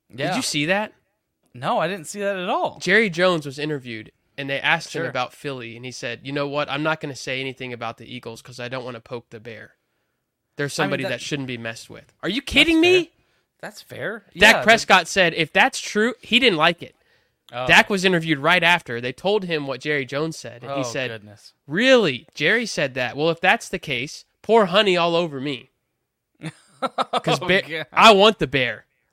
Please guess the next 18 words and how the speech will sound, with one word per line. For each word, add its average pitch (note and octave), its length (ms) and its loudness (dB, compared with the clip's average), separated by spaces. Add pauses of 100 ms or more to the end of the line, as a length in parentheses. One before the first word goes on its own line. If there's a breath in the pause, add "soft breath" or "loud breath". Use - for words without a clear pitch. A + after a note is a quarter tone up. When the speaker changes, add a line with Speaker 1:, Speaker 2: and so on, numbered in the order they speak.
Speaker 2:
That's B3+ 220 6
who C4 140 8
I C#4 160 10
want A#3 220 6
Speaker 1:
Yeah. A3 40 -2
Speaker 2:
leading F#3 240 4
my E3 140 4
team. G#3+ 340 -4
You A#3+ 160 0
may A3+ 160 4
get F3 200 2
beat, A#3 280 0
but F3+ 160 2
hell, A3 400 4
are E3 120 2
we C4+ 100 0
Speaker 1:
Sure. - 180 0
Speaker 2:
scared? D#4 400 4